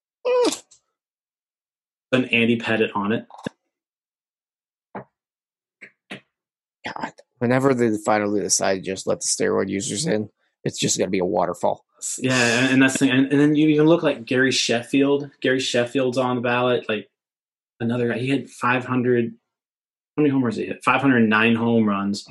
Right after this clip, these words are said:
Speaker 2: one forty O P S plus. The guy raked. <laughs> Like, he was, he was good. Todd Helton, too, another guy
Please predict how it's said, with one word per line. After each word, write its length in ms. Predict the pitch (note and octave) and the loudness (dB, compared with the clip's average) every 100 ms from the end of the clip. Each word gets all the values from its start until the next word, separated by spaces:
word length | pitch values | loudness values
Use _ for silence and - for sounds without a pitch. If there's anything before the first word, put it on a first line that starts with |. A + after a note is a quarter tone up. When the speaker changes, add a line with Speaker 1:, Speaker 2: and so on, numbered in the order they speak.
| C3 - _ _ | -14 -16 _ _
Speaker 2:
one 300 | G2+ A#2 B2 | 2 4 4
forty 400 | - A#2 A2+ A2+ | 2 4 6 4
O 80 | G#2+ | 2
P 180 | G#2+ G#2+ | 0 -2
S 160 | G#2 | -2
plus. 560 | - G2+ G2 G2 - - _ _ _ _ _ _ - | -6 -6 -4 -6 -12 -16 _ _ _ _ _ _ -2
The 60 | |
guy 160 | B2 C#3+ | 0 2
raked. 680 | A2 G2 G2+ F2+ - - - | 0 0 0 0 -8 -18 -8
<laughs> 40 | |
Like, 400 | - - - - - _ _ | -6 -4 -4 -8 -10 _ _
he 100 | B2+ | -2
was, 380 | C3 A#2 - - - _ _ _ _ _ _ - | 0 -4 -6 -14 -20 _ _ _ _ _ _ 2
he 80 | |
was 120 | C3+ A#2 | 4 4
good. 400 | A2 F#2+ F#2 - | 2 0 -2 -2
Todd 240 | C#3 C3+ | 2 2
Helton, 400 | A#2 A#2+ A#2 A#2 | 4 4 4 2
too, 200 | - B2 | 4 4
another 240 | G#2+ G#2+ G2+ | 4 0 -2
guy 300 | F#2+ F#2 | -2 -6